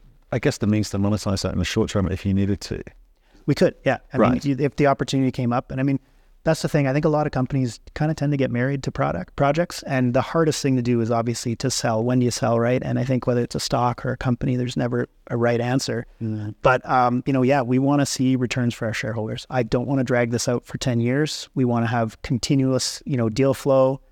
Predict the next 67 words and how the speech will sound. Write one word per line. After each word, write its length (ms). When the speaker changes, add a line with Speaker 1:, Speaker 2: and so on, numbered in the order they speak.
Speaker 2:
um, 440
new 140
discoveries, 520
and 80
hopefully 400
we're 140
able 180
to 60
monetize 420
some. 160
Speaker 1:
But 100
I 60
guess 160
the 100
longer 220
you 80
hold 200
on 140
to 120
that, 200
then 160
the 80
more 200
certainty, 520
uh, 120
around 380
production, 580
Speaker 2:
Correct, 240
yeah. 140
Speaker 1:
therefore 560
the, 140
Speaker 2:
The 180
higher 220
the 80
Speaker 1:
the 40
Speaker 2:
value, 300
yeah. 140
Speaker 1:
higher 100
the 60
value 220
Speaker 2:
It's 100
Speaker 1:
has 100
Speaker 2:
always 200
Speaker 1:
evolved. 160
Speaker 2:
that 40
balance, 380
right? 180
You 80
know, 100
like, 220
where 180
are 40
you 100
getting 240
that 180
best? 240
And 120
I 80
think, 260
you 60
know, 160
where 280
you 180
are 100
in 80
the 40
markets 540